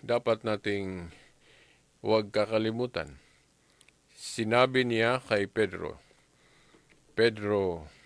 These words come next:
ibibigay ko sa inyo ang mga susi ng kaharian ng langit, at anuman ang ipagbawal at ipahintulot mo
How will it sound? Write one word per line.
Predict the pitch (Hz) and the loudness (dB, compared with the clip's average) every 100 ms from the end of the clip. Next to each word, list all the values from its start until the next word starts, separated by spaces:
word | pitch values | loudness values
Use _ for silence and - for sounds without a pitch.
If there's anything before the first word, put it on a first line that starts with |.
| _ _ _ _ _ _ _ | _ _ _ _ _ _ _
ibibigay | 107 98 107 113 107 107 117 113 | -6 -4 -4 -2 -2 0 2 2
ko | 117 | 0
sa | 107 107 | -2 0
inyo | 104 104 110 123 131 | 0 0 0 2 4
ang | 123 113 | 4 2
mga | 104 101 | 0 -2
susi | - 120 120 - 131 127 - | -6 -6 -6 -6 -6 -6 -6
ng | 117 113 | -6 -6
kaharian | 110 101 107 107 101 98 | -6 -4 -4 -2 -4 -4
ng | 92 | -4
langit, | 98 104 110 127 _ _ _ _ _ _ _ _ _ _ - | -2 -2 -4 -10 _ _ _ _ _ _ _ _ _ _ -4
at | 107 107 - - - | 0 0 -2 -10 -2
anuman | 110 110 110 135 139 | 0 2 4 4 4
ang | 120 120 | 0 -2
ipagbawal | 104 104 98 98 127 135 135 127 110 | 0 0 0 4 6 8 8 6 4
at | 107 | 0
ipahintulot | 107 113 104 104 98 139 139 120 - | -2 0 0 -2 -2 -2 0 -2 -2
mo | 120 135 143 143 | -2 0 -2 -6